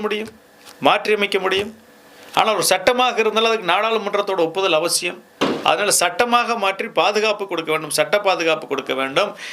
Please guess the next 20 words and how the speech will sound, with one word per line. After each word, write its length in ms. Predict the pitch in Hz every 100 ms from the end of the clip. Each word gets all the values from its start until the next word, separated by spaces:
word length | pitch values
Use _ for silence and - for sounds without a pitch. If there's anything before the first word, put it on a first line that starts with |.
| - -
இவையெல்லாம் 560 | 131 135 143 170 226 269 175
ரெண்டாயிரத்தி 460 | 170 196 196 185 156
பதினாலு 500 | 143 139 139 139 135 131
நாடாளுமன்ற 500 | 131 139 131 135 123 127
தேர்தல் 180 | 123 120
அறிக்கையில் 320 | 110 151 165
விவசாயிகளுக்கு 560 | 135 127 127 123 - 135
உறுதியளிக்கப்பட்டிருக்கிறது, 1080 | 117 120 117 113 - 101 101 101 104 98 123 170 202 - - - - - - - - - - 139
பிரதமர் 340 | 151 151 135 151
மோடி 160 | 180 160
அவர்களால் 320 | 139 143 123
உறுதியளிக்கப்பட்டது. 800 | 123 123 123 123 117 - 110 143 196 202 - - - - - - - - - - - - - 127
விவசாயிகள் 640 | 160 220 214 208 190 170
விரோத 280 | 180 226 220 214 190
சட்டங்கள் 420 | 170 185 180 160
திரும்ப 320 | 165 175 175 170
பெற்ற 180 | - 160 160
போது 240 | 175 190 254 262 - - - _ _ _ - - - - -
மீண்டும் 360 | 160 240 240 240
பிரதமர் 380 | 202 208 196 190